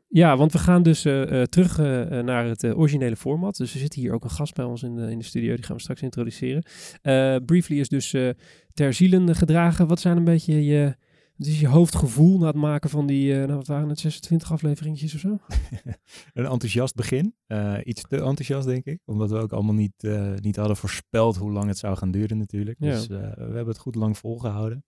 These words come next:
Speaker 2: Veel leuke reacties ook gehad van luisteraars. Dus, eh, ja, dus dank daarvoor.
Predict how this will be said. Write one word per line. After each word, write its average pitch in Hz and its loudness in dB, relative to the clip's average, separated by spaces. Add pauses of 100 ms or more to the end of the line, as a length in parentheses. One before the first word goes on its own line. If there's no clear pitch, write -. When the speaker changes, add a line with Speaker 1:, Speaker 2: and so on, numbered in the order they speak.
(540)
Speaker 2:
Veel 143 6
leuke 135 2
reacties 120 -4
ook 123 -6
gehad - -10
van 104 -4
luisteraars. 117 -4
Dus, - -10
eh, 98 -6
ja, 107 -4
dus 92 -4
dank 104 -2
daarvoor. 120 -8